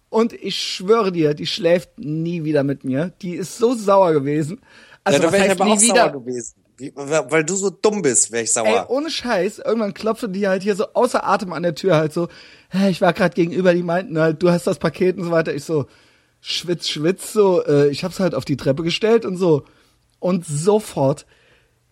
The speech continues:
Speaker 1: ich hab noch nie in ein so enttäuschtes, menschlich enttäuschtes Gesicht geguckt.
Speaker 2: Ja, das versteh ich aber auch, wie, weil du so dumm bist. Also, du,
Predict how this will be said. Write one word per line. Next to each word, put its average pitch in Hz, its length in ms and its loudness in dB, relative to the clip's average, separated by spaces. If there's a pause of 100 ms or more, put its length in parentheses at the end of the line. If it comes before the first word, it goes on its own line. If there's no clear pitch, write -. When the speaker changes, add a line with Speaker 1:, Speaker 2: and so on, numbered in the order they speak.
(200)
Speaker 1:
ich 160 160 -2
hab 202 140 0
noch 180 220 -2
nie 214 180 2
in 208 100 -2
ein 170 200 -2
so 190 240 2
enttäuschtes, 160 1000 -4
menschlich 196 680 2
enttäuschtes 170 560 -4
Gesicht 151 340 -4
geguckt. 156 460 -2 (120)
Speaker 2:
Ja, 160 100 0
das 190 160 2
versteh 214 260 -4
ich 226 120 -4
aber 170 220 0
auch, 127 260 2
wie, 160 220 -6
weil 170 300 -2
du 214 160 -2
so 220 140 2
dumm 220 280 0
bist. 123 460 0
Also, 139 180 2 (100)
du, 131 140 -10